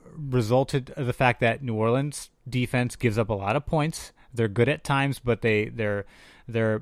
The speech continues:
they bend, uh, quite a bit. They're, they're a bend, don't break defense. But our defense bent that game because we were just gassed. We were gassed and we were missing pieces. So assuming that the, A, this is coming earlier in the season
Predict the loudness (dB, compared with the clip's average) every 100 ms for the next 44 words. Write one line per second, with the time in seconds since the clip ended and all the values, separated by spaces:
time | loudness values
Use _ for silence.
0 | -4 0 0 4 4 4 0 -4 -6 -4
1 | -4 0 2 2 4 4 4 2 0 0
2 | 2 0 2 2 2 2 2 2 2 2
3 | 0 -4 -2 -6 -6 -12 -16 -20 -20 -20
4 | -16 2 4 4 6 8 8 6 2 2
5 | 2 2 -2 -10 -16 -20 -18 -4 4 4
6 | 4 2 2 2 0 2 0 2 0 2
7 | 0 -2 -2 2 2 0 -8 -4 -4 0
8 | 4 4 4 0 -2 2 0 0 -8 -6
9 | -6 -8 -14 -20 -20 _ -20 -20 -16 2
10 | 4 4 -2 2 4 4 4 2 2 -2
11 | -2 -2 2 2 2 2 -4 -6 -2 0
12 | 0 0 0 2 2 0 -4 -4 -4 -2
13 | -4 -6